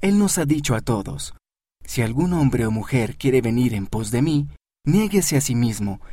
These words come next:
y tome su cruz y sígame". Esto se refiere a las cruces que soportamos en lugar de las que llevamos puestas.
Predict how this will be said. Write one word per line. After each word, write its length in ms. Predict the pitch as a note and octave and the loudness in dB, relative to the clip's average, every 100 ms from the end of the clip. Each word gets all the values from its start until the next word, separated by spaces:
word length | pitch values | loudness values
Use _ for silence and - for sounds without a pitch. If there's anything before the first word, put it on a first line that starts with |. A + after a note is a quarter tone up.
| - | -4
y 120 | E3+ | -4
tome 240 | C#3+ F#3+ F#3+ | 0 2 2
su 160 | D#3+ | 0
cruz 340 | C#3+ D3 C#3 - | 0 2 2 2
y 60 | |
sígame". 560 | G#2 B2 G#2+ G2 G2 - - _ _ _ _ _ - | -2 -2 -2 -4 -6 -10 -20 _ _ _ _ _ -2
Esto 260 | G#3 - | 0 2
se 120 | A#3+ G3+ | 0 0
refiere 460 | C#3+ C#3+ C3 A2 | 0 2 2 2
a 40 | G#2+ | -2
las 160 | A2 | -4
cruces 440 | - D3 - A2+ - | 0 0 0 -2 -2
que 100 | - | -2
soportamos 800 | C#3+ C#3 C#3+ F3 B2 A#2 A2+ - | 0 -2 -2 0 0 0 -2 -4
en 120 | D3+ | -2
lugar 320 | D3+ F#3+ G3 | 0 0 -2
de 100 | F3+ | -4
las 160 | E3 D3 | -4 -2
que 100 | B2+ | -2
llevamos 500 | A#2 A#2 A#2+ G#2 - | 0 2 2 0 -2
puestas. 560 | A2+ G#2+ - F#2 - | -4 -2 -4 -8 -10